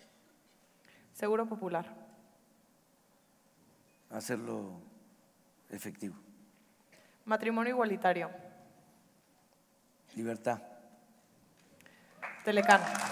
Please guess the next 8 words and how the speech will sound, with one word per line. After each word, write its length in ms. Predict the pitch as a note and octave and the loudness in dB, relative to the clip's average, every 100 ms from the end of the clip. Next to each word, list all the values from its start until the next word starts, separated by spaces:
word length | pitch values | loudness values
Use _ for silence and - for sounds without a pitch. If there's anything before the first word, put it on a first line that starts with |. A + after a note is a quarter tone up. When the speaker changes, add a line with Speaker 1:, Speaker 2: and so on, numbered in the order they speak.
| - - - - - - - - - - - - - - - - - - | 0 0 2 2 4 4 4 4 4 4 4 4 6 6 8 6 6 10
Speaker 1:
Telecán. 400 | C4 B3 B3+ A#3+ G3+ - - - - - - - - - - - - - - - - - - - - - - - - - - - - - | 10 12 12 12 12 4 2 2 0 0 0 0 0 -2 -2 -2 -2 -2 -4 -4 -6 -8 -8 -6 -6 -6 -10 -14 -14 -20 -20 -20 -10 -2
Speaker 2:
Necesario. 500 | C3 A#2+ A2 A2 F2 - - - - - - - - - - - - | 0 2 4 2 0 -10 -14 -18 -20 -20 -20 -20 -20 -20 -20 -12 0
Speaker 1:
Pensión 360 | A3 A3+ A#3+ | 2 6 6
expresidentes. 920 | B3 - B3 G#3+ G3 F#3+ E3+ F3 - - - - | 6 6 6 8 4 4 0 -4 -10 -14 -18 -8
Speaker 2:
Quitarlas. 680 | A2+ G#2+ A#2+ A#2 C#3 - - - - - - - - - | -4 2 4 4 -2 -6 -14 -20 -20 -20 -20 -20 -20 4
Speaker 1:
Partidos 420 | A#3 A3 A3+ B3 | 6 6 6 2
políticos. 760 | A#3 G#3 G3+ - - - - - - - - - - - - - - - - - - - - - | 2 0 -2 -4 -10 -12 -14 -18 -20 -20 -20 -20 -20 -20 -20 -20 -20 -20 -20 -20 -20 -20 -20 -12
Speaker 2:
Moralizarlos. 880 | G#2 A2+ A2+ A2 A2+ A2 G2+ - | -6 -4 -2 0 0 -2 -4 -10